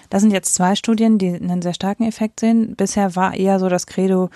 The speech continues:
zehn bis fünfzehn Prozent des Effektes sind durch Hartz vier zu erklären. Und da ist dann tatsächlich die Frage, ist es das wert gewesen?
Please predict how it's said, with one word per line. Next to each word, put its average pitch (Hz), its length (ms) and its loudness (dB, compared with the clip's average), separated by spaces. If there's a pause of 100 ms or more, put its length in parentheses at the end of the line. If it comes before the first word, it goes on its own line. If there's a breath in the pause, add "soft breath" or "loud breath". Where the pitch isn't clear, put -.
(340 loud breath)
zehn 185 260 0
bis 185 140 -6
fünfzehn 220 320 0
Prozent 233 580 0
des - 140 -6
Effektes 220 420 -4
sind 214 180 0
durch 220 160 -4
Hartz 208 200 -2
vier 214 160 -2
zu - 120 -8
erklären. 202 360 0
Und 185 100 -2
da 180 80 2
ist 180 100 -2
dann 180 100 0
tatsächlich 185 340 -4
die 208 120 -10
Frage, 190 280 -2
ist - 100 -4
es 180 80 -6
das - 240 -6
wert 175 240 -4
gewesen? 220 440 2